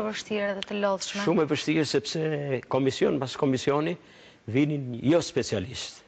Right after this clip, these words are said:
Speaker 2: Njerëz që s'ishin specialistë fare,
Speaker 1: Njerëz të
Speaker 2: dhe ne
Speaker 1: partisë.
Speaker 2: ishim të de-, detyruar të dëgjonim, po jo se gjithmonë i kemi zbatuar. Me mundësitë tona, i munduar të ikim. Dhe unë do thoja që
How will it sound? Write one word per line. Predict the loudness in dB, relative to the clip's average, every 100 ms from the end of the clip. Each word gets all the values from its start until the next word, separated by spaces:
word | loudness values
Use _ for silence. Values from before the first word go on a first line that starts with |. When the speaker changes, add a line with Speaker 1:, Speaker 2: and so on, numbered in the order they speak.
| _ _ _ -2
Speaker 2:
Njerëz | 2 2
që | -2
s'ishin | -4 -4 -4 -4
specialistë | -6 -2 -2 -2 -4
fare, | 0 0 -2 -4
Speaker 1:
Njerëz | -6 -6
të | -4
Speaker 2:
dhe | 0 2
ne |
Speaker 1:
partisë. | 2
Speaker 2:
ishim | 2 0 2
të | 0 2
de-, | 2 0
detyruar | 0 -2 0 0 2 2 0 -4 -18 -20 -20 -20 -20 -20 -20 -4
të | -2
dëgjonim, | 2 2 4 4 0 2
po | 2
jo | 4 2
se | 2 0
gjithmonë | 0 0 0 0 -2 -10 -20 _
i | -4
kemi | 0 0
zbatuar. | 0 0 2 2 0 -4 -12 -20 -20 _ _ -8
Me | -2
mundësitë | 0 0 2 0 0
tona, | 0 0 -6 -12 -18 _ -8
i |
munduar | -4 -2 2 0 0
të | 0 0
ikim. | -2 -4
Dhe | 0
unë | 2 2
do | 0
thoja | 2 2 0
që | -2